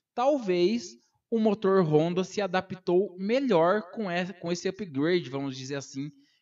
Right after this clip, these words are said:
com relação ao aumento de potência do que o motor Chevrolet. A gente pode ter uma surpresa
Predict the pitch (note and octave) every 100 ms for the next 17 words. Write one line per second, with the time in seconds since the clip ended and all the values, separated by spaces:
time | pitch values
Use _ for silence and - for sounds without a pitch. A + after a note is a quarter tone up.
0 | _ E3 D#3+ D#3 D#3 D#3+ E3 F3 E3+ D3+
1 | D#3 D#3 E3+ A#3 F#3+ F3 G3 A3 A#3+ A#3
2 | A#3 A3+ B3+ C#4+ C#4+ F3 D3 E3+ - _
3 | B3+ F#3+ F3+ G3+ G3+ G3+ G3+ G3+ G#3 C4+
4 | C#4 F3+ F#3 D4 F4 B2